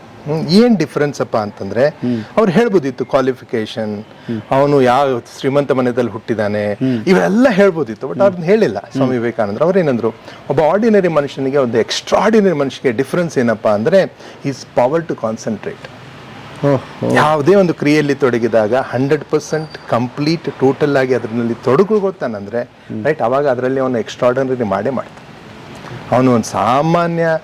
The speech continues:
Speaker 1: ಆ, ಏನು, ಕಾರ್ಪೆಂಟರ್ ಇರ್ಬೋದು, ಇಲ್ಲ ಒಬ್ಬ ಮೆಕ್ಯಾನಿಕ್ ಇರ್ಬೋದು, ಇಲ್ಲ ಒಬ್ಬ ದೊಡ್ಡ ಕಂಪ್ನಿ ಮಾಲಕ ಇರ್ಬೋದು, ಇಲ್ಲ ಒಂದು ತಾಯಿ ಇರ್ಬೋದು, ಮಕ್ಕಳು ನೋಡ್ಕೊಳ್ಳೋರು ಯಾರೇ ಇರಲಿ ಸರ್, ಫೋಕಸ್ ಮಾಡ್ಲಿಕ್ಕೆ ಬಂತಂದ್ರೆ ಏನಾದ್ರು.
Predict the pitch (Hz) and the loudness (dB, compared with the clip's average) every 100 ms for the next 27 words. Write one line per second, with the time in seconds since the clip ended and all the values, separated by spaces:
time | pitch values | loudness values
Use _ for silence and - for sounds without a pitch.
0 | - - - 127 123 120 143 131 - 135 | -10 -20 -8 0 2 2 2 0 0 0
1 | 139 - 156 143 143 131 135 - - - | 0 -2 -2 2 2 2 0 -2 -12 -20
2 | - - - - - 123 135 131 120 113 | -20 -20 -20 -20 -8 0 2 2 2 0
3 | 113 147 165 156 139 127 127 147 - - | 2 0 0 -4 -2 0 -2 -4 -12 -20
4 | - - - 135 156 123 113 107 107 147 | -20 -20 -6 0 0 0 -4 -8 -2 -2
5 | - 147 139 143 120 127 143 131 117 113 | 0 -2 -2 -2 0 0 0 -2 -2 -4
6 | 104 - - - 131 151 143 120 113 123 | -6 -8 -12 -8 0 2 2 0 0 2
7 | 175 151 123 117 107 110 - - - - | 2 0 -2 -4 -4 -8 -14 -20 -20 -12
8 | - - 123 113 - 104 101 - - - | -6 0 2 0 -2 -4 -4 -2 -2 2
9 | 139 120 135 185 117 101 - - - - | 2 2 0 0 -2 -8 -10 -12 -14 -20
10 | - - - - 190 214 - 196 - 135 | -20 -18 -8 0 0 0 0 -2 0 -2
11 | 135 139 135 127 120 123 139 107 110 95 | 0 0 -4 -6 -4 -4 -4 -4 -6 -6
12 | - - - | -10 -16 -16